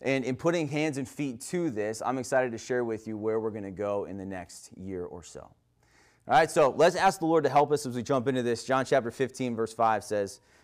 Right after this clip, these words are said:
that without him we can do nothing. So let's, uh, spend a little bit of time in prayer together, and then we'll jump into the text tonight and try to answer the question, what is disciple making?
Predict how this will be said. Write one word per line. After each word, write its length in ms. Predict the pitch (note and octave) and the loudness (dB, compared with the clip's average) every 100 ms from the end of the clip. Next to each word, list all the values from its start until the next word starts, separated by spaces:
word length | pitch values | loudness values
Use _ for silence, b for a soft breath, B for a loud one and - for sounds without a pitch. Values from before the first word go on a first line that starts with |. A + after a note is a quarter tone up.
| - | -2
that 100 | A2+ | 0
without 320 | A#2 C3 A2+ | 4 4 4
him 160 | A#2+ A#2 | 0 -4
we 100 | A#2 | -4
can 140 | A#2 | -6
do 120 | G#2 | -8
nothing. 320 | A2+ G#2 F2 D#2 _ b b _ | -8 -8 -10 -14 _ b b _
So 420 | - A#2 A2 G#2 - - | 0 2 4 0 -6 -4
let's, 360 | C3 C3 - | -2 -2 2
uh, 160 | C3 A#2 | 4 4
spend 220 | - C3 | 0 -4
a 40 | |
little 140 | B2+ B2+ | -2 -2
bit 140 | A#2+ | -2
of 80 | A#2 | -4
time 200 | C3 A#2+ | -4 -4
in 60 | A2 | -4
prayer 220 | B2 A2+ | -4 -4
together, 480 | A2+ A#2 C#3+ F3+ F#3 b b | -2 0 0 -2 -6 b b
and 80 | A2 | -6
then 80 | A#2+ | -4
we'll 120 | A#2 | -2
jump 220 | A#2 A#2+ | -2 -4
into 100 | A2 | -4
the 100 | G2+ | -8
text 340 | G2 A#2+ A2 - | -4 -2 -2 -6
tonight 360 | G#2+ G#2 G2+ - | -6 -6 -6 -10
and 160 | - G#2+ | -10 -2
try 200 | C3 C3 | 4 4
to 120 | C3 | 4
answer 240 | A2+ A2+ G2+ | -2 -6 -8
the 80 | |
question, 460 | F#2+ F#2+ F2 F2 F2+ | -2 -2 -2 -8 -8
what 260 | F#2 F#2 E2+ | -4 -4 -6
is 400 | F2 E2 - - | -10 -12 -18 -20
disciple 420 | F#2 - E2 F2 | -14 -10 -10 -10
making? 340 | E2 D2+ - | -12 -14 -18